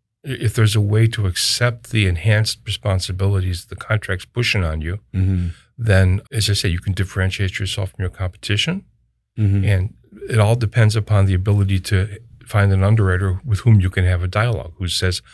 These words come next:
Speaker 1: "I know you guys, I trust you guys, I know what your business imperatives are, and so I'll
Speaker 2: Mm-hmm.
Speaker 1: support you if you have to take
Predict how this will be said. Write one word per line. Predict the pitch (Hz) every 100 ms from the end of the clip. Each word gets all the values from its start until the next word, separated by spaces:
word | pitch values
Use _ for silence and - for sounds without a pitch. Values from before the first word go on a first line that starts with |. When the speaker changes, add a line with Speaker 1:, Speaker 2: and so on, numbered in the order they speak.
| _ -
Speaker 1:
"I | 92 104
know | 104 104
you | 104
guys, | 104 98 98
I | 87
trust | 82 104 -
you | 113
guys, | 110 95 104 - _ _ _
I | 90 85
know | 90
what | 98 95
your | 92
business | 87 92 101 101 -
imperatives | 101 110 104 104 98
are, | 101 104 104 - _ _ _
and | 101
so | 104
I'll | 101
Speaker 2:
Mm-hmm. | 104 92
Speaker 1:
support | 95 - 104 98 -
you | 80 - _ _ _
if | 95 -
you | 95
have | 90 -
to | 95
take | - 90 -